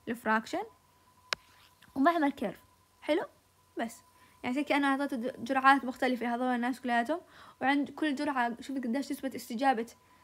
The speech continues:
هذول الأشخاص حسب الكوانتايل ريسبونس تاعتي، تمام؟ عشان أشوف شو الكونسنتريشن اللي كان عنده مثلًا أكثر كوانتايل ريسبونس، وهل زيادة الكونسنتريشن بيزيد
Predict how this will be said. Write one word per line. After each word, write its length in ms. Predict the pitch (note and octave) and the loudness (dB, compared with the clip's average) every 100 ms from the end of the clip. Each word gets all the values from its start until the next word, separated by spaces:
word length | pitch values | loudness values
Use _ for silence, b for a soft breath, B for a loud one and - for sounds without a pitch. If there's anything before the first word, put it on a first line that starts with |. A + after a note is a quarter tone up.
| b - | b -6
هذول 240 | A#3+ A#3+ | 0 2
الأشخاص 680 | A#3 G#3+ - A#3 - A#3+ D4+ | 2 0 0 -6 0 4 4
حسب 340 | - D4+ A#3 A3+ | 2 0 0 -2
الكوانتايل 600 | A#3+ A#3+ B3 B3+ A#3+ - - B B | -4 -2 0 2 2 2 -12 B B
ريسبونس 400 | B3+ - B3 B3+ | -8 0 2 2
تاعتي، 420 | - A3 A#3 D4 - _ _ _ - | 2 -2 0 -4 -6 _ _ _ -10
تمام؟ 300 | A3+ A3 D#4+ - _ _ b b b b b | -4 -4 -4 -8 _ _ b b b b b
عشان 180 | C4 E4 | 0 0
أشوف 260 | E4+ G4 | 2 -2
شو 100 | - | -2
الكونسنتريشن 420 | F4+ E4+ - E4+ E4 | -4 -4 -4 -6 -4
اللي 100 | D#4 | -2
كان 100 | E4 | 0
عنده 160 | D#4+ D#4+ | 0 -2
مثلًا 220 | D#4+ D4+ | -4 -2
أكثر 340 | E4 E4 - - _ _ _ _ _ _ - | -2 -2 -8 -10 _ _ _ _ _ _ -4
كوانتايل 520 | B3+ B3 B3 A#3+ A3 | -2 0 4 4 4
ريسبونس، 320 | A#3 A3+ A3+ | -2 -4 -4
وهل 400 | - C4 D#4+ D4 | -2 0 2 0
زيادة 280 | B3+ D4 C#4+ | 2 2 0
الكونسنتريشن 580 | D4 C#4+ - D#4 D4+ C4+ | -2 -8 -2 -4 -2 -2
بيزيد 380 | C4+ D#4 F4 | -2 -2 -4